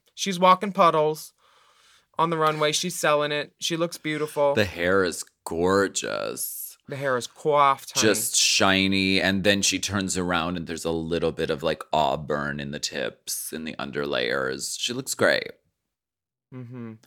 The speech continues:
Speaker 2: Uh,
Speaker 1: But tutu?
Speaker 2: Okay, so would you just want everyone to, I mean, it would be Night of a Thousand Ballerinas if everyone just wore a straight out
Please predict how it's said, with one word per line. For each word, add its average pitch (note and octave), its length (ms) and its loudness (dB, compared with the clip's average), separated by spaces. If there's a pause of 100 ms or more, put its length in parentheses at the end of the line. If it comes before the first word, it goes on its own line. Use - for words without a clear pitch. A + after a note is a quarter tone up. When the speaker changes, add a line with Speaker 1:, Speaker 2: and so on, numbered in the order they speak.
(340)
Speaker 2:
Uh, A2 320 4
Speaker 1:
But D#3+ 220 4
tutu? C4 520 2 (1080)
Speaker 2:
Okay, C3 540 -2
so - 460 4 (100)
would A2 320 2
you A#2+ 180 2
just A2+ 260 -2
want G#2 340 4
everyone G2+ 520 0
to, C#2 300 -4
I G2 80 4
mean, A2 160 0
it F#2+ 80 -4
would G2+ 160 0
be G#2+ 100 -2
Night G2+ 200 0
of G2+ 80 0
a G2 40 -2
Thousand G2 400 0
Ballerinas F#2+ 720 -2
if D2+ 120 -8
everyone E2+ 520 -4
just - 280 -6
wore E2+ 220 0
a - 80 -4
straight E2 520 0
out D#2 260 -2